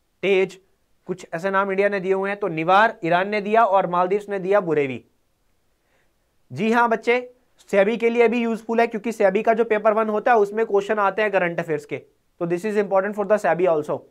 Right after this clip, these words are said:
ठीक है। उसमें स्टैटिक के क्वेश्चन उल्टा ज्यादा आते हैं, जैसे हमने अभी ज्योग्राफी वाले क्वेश्चन पढ़े थे, रायमोना नेशनल पार्क, ऐसे क्वेश्चन आते हैं सेबी के एग्जाम में।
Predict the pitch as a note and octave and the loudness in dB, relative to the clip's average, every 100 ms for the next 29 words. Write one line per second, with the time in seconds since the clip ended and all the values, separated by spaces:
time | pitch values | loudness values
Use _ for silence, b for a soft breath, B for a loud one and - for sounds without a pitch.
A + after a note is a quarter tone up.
0 | _ _ _ - D#3+ G#3+ E3 - _ _ | _ _ _ -10 -2 0 0 -2 _ _
1 | _ _ _ _ E3+ G3 A3 A3 G3+ A3+ | _ _ _ _ -8 -4 -2 2 0 0
2 | A3 A3 A3 A#3 A3+ A#3+ A3 G3 G#3+ G3+ | -2 0 0 -2 0 2 4 4 6 4
3 | G#3 G3+ G3 G3 G#3 G3+ E3 F#3+ F#3+ G3+ | 2 0 0 -2 -2 -4 0 2 2 2
4 | G#3 G#3 G#3 G3+ G3+ F#3+ F#3+ F#3+ F#3 G3 | 0 0 0 -2 -4 -2 -2 0 0 0
5 | G3+ G3 F#3 F3+ F3+ F3+ E3+ - E3 G3+ | -2 -4 -4 -4 -2 -2 -2 -4 -4 -2
6 | G3+ G3+ G#3+ F#3 A3 G3+ F3+ F#3 F3 D#3 | -4 -4 -4 -4 -4 -4 -4 -2 -4 -2
7 | D3 C3 | -6 -8